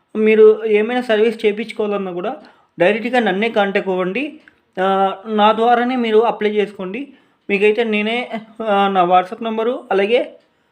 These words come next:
ఆ, నా గ్రూప్ లింకు అంతా నేను డిస్క్రిప్షన్లో అయితే ఇస్తాను. మొత్తం మన ఛానల్లో నా WhatsApp గ్రూప్ ఉంది.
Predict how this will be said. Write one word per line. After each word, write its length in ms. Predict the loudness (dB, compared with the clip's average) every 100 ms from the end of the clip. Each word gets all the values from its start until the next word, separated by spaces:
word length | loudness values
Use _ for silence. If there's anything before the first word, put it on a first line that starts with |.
| _ -4 2
ఆ, 140 | 2
నా 260 | 2 0 0
గ్రూప్ 380 | 0 -4 -2
లింకు 380 | 0 0 0 0
అంతా 320 | 2 0 0
నేను 280 | -2 -2 -4
డిస్క్రిప్షన్లో 500 | -6 -8 -14 -6 -2
అయితే 260 | 0 2 0
ఇస్తాను. 340 | 0 -2 -2 -4 -10 -20 _ -10
మొత్తం 260 | -2 0
మన 140 | 0 0
ఛానల్లో 580 | 0 0 2 0 -2 -8 _ _ _ _ -4
నా 120 | 0
WhatsApp 440 | 4 4 2 -6 -4
గ్రూప్ 200 | -4 0
ఉంది. 400 | 0 0 -2